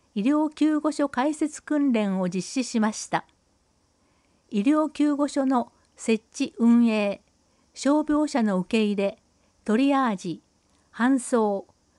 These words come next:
関係機関との連絡体制の確認といった一連の活動を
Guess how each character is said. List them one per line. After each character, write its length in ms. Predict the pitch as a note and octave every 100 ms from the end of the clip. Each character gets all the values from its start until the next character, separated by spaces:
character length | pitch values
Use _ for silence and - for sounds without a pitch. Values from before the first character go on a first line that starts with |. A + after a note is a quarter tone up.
| _ -
関 280 | A#3 D4 D4+
係 200 | D4 D4
機 120 | -
関 280 | - C4 A3+
と 120 | A#3+
の 140 | G#3+
連 260 | F#3+ A3+ C#4+
絡 240 | D4 D4
体 240 | - D4 D4
制 240 | - A#3
の 160 | G#3 F#3+
確 300 | G3 G3 A#3+
認 320 | A3+ G#3+ G3 - _ _
と 140 | A3
い 60 | G#3
っ 40 | - -
た 180 | G#3 - _ _ G#3
一 220 | F3+ D4+
連 240 | D4 D4
の 120 | D4 C#4+
活 260 | C#4 C4+
動 320 | B3+ C4 B3
を 200 | B3 A3